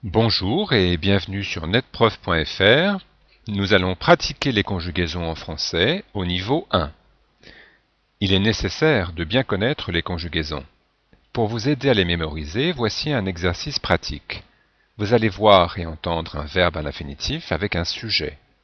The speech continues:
Vous devez dire ou écrire la forme correspondante de ce verbe au présent et au passé composé. Si nécessaire, vous pouvez mettre sur pause pour, euh, avoir le temps de réfléchir. Le signal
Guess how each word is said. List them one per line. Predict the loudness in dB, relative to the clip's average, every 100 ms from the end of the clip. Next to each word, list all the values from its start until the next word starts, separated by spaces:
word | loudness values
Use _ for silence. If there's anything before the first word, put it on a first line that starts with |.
| _ _ _ _ _
Vous | -10
devez | -6 -6
dire | -2 0 0 -2 -4 -4
ou | -4
écrire | -4 -6 -4 -4 -6 -12 -20 _
la | -2 -2
forme | 2 2 2
correspondante | -4 -4 -4 -8 -6 -4 -4 -6
de | -6 -6
ce | -6
verbe | -2 0 0 0 -6 -6
au | -4
présent | -4 -4 -2 -4 -6 -12 -20 _
et | 2
au | 2
passé | 0 -4 -6
composé. | -8 -8 -8 -10 -14 _ _ _ -20 -20 -20 -20 _
Si | -2 0
nécessaire, | 0 -2 -4 0 2 2 -2
vous |
pouvez | -8 -6 0
mettre | 0 -2
sur | -10 -10 -12
pause | -2 -2 -2 -6
pour, | -14 -10 -10 -6 -2
euh, | 2
avoir | 4 4
le | 2
temps | -2 -2
de | -2
réfléchir. | -2 -4 -8 -10 -16 _ _ -18 -16 -12 -2
Le | -2
signal | 0 2 6 6 4